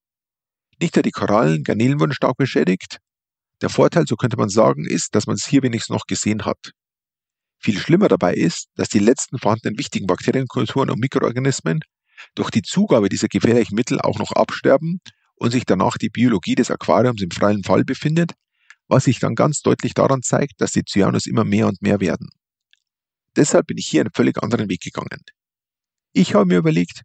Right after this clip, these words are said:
wie ich dauerhaft ein Fundament aus wichtigen Bakterienkulturen und Mikroorganismen schaffen kann, so dass sich das Aquarium selbst aus eigener Kraft regenerieren kann und keine dauerhaften Schäden entstehen.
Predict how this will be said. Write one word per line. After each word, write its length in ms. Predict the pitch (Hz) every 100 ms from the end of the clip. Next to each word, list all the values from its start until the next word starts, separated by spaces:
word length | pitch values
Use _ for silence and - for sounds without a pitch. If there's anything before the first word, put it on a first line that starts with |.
| _ -
wie 100 | 110
ich 120 | -
dauerhaft 540 | - 143 135 156 -
ein 80 | -
Fundament 520 | - 101 92 127 -
aus 140 | - -
wichtigen 280 | 139 117
Bakterienkulturen 840 | 98 87 - 110 123 - 120 139 143 - _ _ -
und 140 | 104
Mikroorganismen 680 | 151 - 92 92 104 - 101
schaffen 280 | - - -
kann, 260 | - 123 175 - _ _ -
so 160 | 170
dass 160 | 170 143
sich 120 | 123
das 160 | 107 113
Aquarium 440 | 107 - 123 113
selbst 360 | - 127 - -
aus 120 | -
eigener 340 | - 110 101
Kraft 300 | 85 98 -
regenerieren 520 | 101 101 98 95 139 131
kann 240 | 131 156 156 _ _
und 120 | -
keine 260 | - 120 135
dauerhaften 460 | - 113 107 - -
Schäden 280 | - 110
entstehen. 420 | - - - -